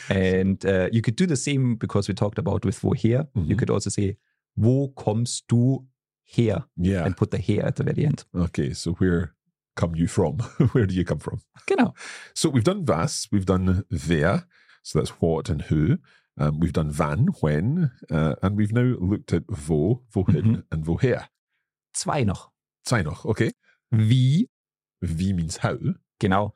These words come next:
Speaker 1: And it's very useful because you can, um, um, combine it with a lot of sentences. So,
Speaker 2: Mm-hmm.
Speaker 1: wie viel kostet das, you might have heard
Speaker 2: Ah,
Speaker 1: before.
Speaker 2: yeah, okay, so how much does that cost? Wie on its own, we could say, "Wie geht's dir?"
Speaker 1: Genau.
Speaker 2: Okay, "How are you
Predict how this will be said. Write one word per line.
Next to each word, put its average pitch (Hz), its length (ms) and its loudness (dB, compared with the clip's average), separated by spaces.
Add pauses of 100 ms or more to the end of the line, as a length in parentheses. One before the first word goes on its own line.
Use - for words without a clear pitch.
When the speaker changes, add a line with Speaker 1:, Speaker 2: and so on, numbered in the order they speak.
(240)
Speaker 1:
And 95 120 2
it's 98 180 0
very 135 260 0
useful 139 360 0
because 104 340 0
you 104 60 0
can, 98 380 0
um, 95 500 2
um, 90 320 0 (180)
combine 98 400 2
it 113 100 -4
with 113 100 -2
a 101 60 4
lot 101 160 0
of 95 80 -4
sentences. - 560 -2
So, 107 140 0
Speaker 2:
Mm-hmm. 95 400 -6
Speaker 1:
wie 143 220 4
viel 127 280 2
kostet 127 460 -4
das, - 240 -4
you - 60 0
might - 180 0
have - 120 -2
heard - 160 2
Speaker 2:
Ah, 85 40 0
Speaker 1:
before. 82 340 -2
Speaker 2:
yeah, 73 300 -2
okay, - 160 -8
so 82 140 -4
how 90 120 0
much 85 300 -2
does 76 140 -8
that 76 180 -4
cost? - 340 -2 (240)
Wie 98 280 4
on 76 100 2
its - 160 -2
own, 98 240 2
we 78 80 0
could 80 140 -2
say, 78 160 0
"Wie 87 140 2
geht's 104 300 0
dir?" 65 260 -4 (220)
Speaker 1:
Genau. 440 320 2 (220)
Speaker 2:
Okay, 131 260 -2 (380)
"How 80 260 0
are 85 160 -2
you 78 380 -2